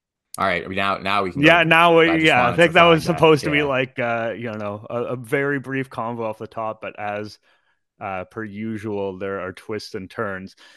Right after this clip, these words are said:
Speaker 2: So you wanna look at that Atlantic division that the Leafs are in, the guys above them, below them, kinda where they sit,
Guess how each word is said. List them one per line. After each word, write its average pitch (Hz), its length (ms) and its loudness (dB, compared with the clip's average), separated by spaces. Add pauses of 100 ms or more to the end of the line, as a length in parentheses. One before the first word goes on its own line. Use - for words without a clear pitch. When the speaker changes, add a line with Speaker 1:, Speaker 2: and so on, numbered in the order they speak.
(240)
Speaker 2:
So 160 80 0
you 175 80 2
wanna 185 240 0
look 147 320 -2
at 143 160 -4
that 131 260 -2
Atlantic 127 560 -4
division 113 460 -8
that 110 140 -8
the 107 100 -8
Leafs 110 300 -10
are 110 100 -6
in, 107 100 -8
the 107 100 -8
guys 104 460 -4 (120)
above 127 400 0
them, 135 260 0
below 120 320 -2
them, 113 320 -4 (120)
kinda 110 300 -10
where 107 280 -8
they 95 200 -10
sit, - 560 -8